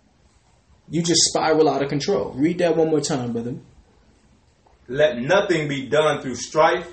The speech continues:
Speaker 2: or vainglory, but in lowliness of mind, let each esteem other better than themselves."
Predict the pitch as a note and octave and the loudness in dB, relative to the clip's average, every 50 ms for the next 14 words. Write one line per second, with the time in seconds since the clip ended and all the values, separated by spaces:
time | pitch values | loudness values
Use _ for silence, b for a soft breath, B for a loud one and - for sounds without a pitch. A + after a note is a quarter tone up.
0 | - - B2+ A#2+ A2 B2+ B2+ C3 B2+ A#2 A2 A2+ D3 D#3+ D3+ B2 G#2 F2 - - | -6 -4 -2 -2 0 0 0 0 -2 -4 -6 -4 0 2 2 2 2 0 -6 -14
1 | - - _ _ _ _ _ _ _ - A#2+ D3 D3+ D#3 D3 C3 B2+ C3 D#3+ F#3+ | -20 -20 _ _ _ _ _ _ _ -4 0 2 4 4 4 2 2 4 4 6
2 | F#3+ F3 D#3+ D#3 D3+ C#3 - - A#2+ A2 A#2 B2+ D#3 F3+ F#3 D#3+ D3 C#3 C#3 C3+ | 6 4 4 0 0 -2 -2 -4 -6 -4 -2 2 2 4 4 4 2 2 0 -2
3 | - D3+ E3 F#3 F3 - - - - - - E3 E3 D#3+ C#3 A#2 - C#3 F#3 F#3 | -2 -2 -4 -4 -6 -8 -8 -10 -10 -8 -6 -4 -4 -4 -4 -4 -4 -4 -2 0
4 | D#3+ C3+ - - G2+ G#2 D3 E3+ F3+ F3+ D3 B2+ A#2+ B2 B2 B2 A#2+ A2+ A2 - | 0 -2 -2 -4 -4 -2 0 2 2 2 2 0 -2 -4 -4 -4 -4 -6 -8 -6
5 | - E3 F3 D#3 B2 G#2 - - - - - | -4 -2 0 0 0 -2 -6 -10 -18 -20 -20